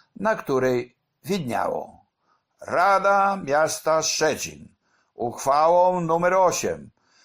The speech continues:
przez sto pięćdziesiąt dwa przez piętnaście z dnia dwudziesty szósty maja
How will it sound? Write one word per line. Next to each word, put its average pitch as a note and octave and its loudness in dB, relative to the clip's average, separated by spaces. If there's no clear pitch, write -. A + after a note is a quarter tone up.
przez C3 0
sto C#3+ 0
pięćdziesiąt C#3 -2
dwa D#3 0
przez A#2 -2
piętnaście E3+ -2
z G#2 -8
dnia D#3 2
dwudziesty D3+ -2
szósty E3+ -2
maja E3 0